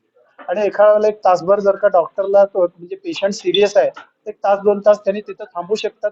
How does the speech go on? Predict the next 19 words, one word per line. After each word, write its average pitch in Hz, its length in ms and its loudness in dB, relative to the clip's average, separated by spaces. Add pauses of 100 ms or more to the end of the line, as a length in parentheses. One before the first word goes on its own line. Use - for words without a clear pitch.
तसं 220 200 -14
डॉक्टर्स 196 400 0
रूमची 190 260 -6
पण 208 160 -6
व्यवस्था 165 360 -2
केलेली 139 340 -10
आहे. - 440 -18
आणि 190 140 -14
टेरेसवरती 220 720 0
सगळं 208 240 0
म्हणजे 202 220 -2
आपण 208 320 2
हीट 214 380 0 (100)
पंप, 165 260 -2
अ, 156 40 0 (440)
रुग्णांसाठी 196 1040 -2 (280)
गरम 185 200 0
पाण्याची 202 380 0
सोय 175 240 -2